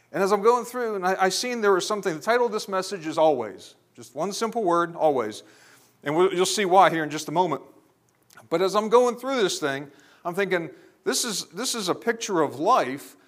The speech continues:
and, and there are certain things, there are certain constants, there are certain things that are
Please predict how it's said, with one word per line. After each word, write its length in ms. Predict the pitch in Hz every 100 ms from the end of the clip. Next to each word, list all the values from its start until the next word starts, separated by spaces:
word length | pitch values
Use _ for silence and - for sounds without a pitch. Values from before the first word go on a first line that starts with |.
| _ -
and, 220 | 151 160
and 220 | 160 165
there 140 | 170 233
are 140 | 185
certain 500 | - 254 262 226 226
things, 380 | - 220 160 143
there 120 | 180
are 60 | 160
certain 400 | - 247 214 196
constants, 640 | - 226 202 185 127 113
there 180 | - 202
are 60 | 170
certain 420 | - 254 214 214
things 380 | 220 190 156 147
that 80 |
are 140 | 151